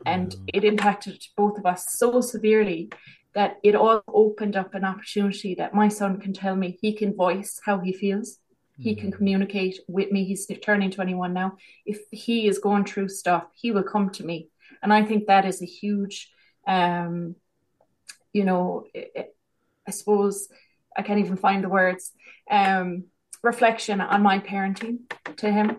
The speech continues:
Speaker 1: that he's able to come and talk to me. And I keep saying to anyone that I, when I'm, you know, speaking about this on social media, is find one person that you feel you can turn to, even if that's,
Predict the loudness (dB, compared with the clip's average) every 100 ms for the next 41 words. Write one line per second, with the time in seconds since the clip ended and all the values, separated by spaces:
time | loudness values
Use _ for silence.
0 | -2 2 2 0 -14 -8 -4 0 0 0
1 | -4 -6 -2 -2 -2 -2 -4 -6 -8 -8
2 | -10 -20 _ 2 4 4 0 -4 -4 -2
3 | -2 0 -2 -6 -10 -10 -2 2 4 4
4 | 2 2 -2 -2 -4 -2 -2 -4 -2 -2
5 | -2 -2 -2 0 -2 -2 -2 -4 -14 -8
6 | -2 -2 -2 -2 0 2 0 -2 -4 -2
7 | -2 0 0 0 -2 -4 -8 -20 -16 -10
8 | -6 4 6 6 4 4 4 2 0 -4
9 | -4 -6 -6 -2 -4 -4 -6 -4 -4 -6
10 | -10 -8 -6 -6 -6 -6 -4 0 -2 0
11 | -2 -2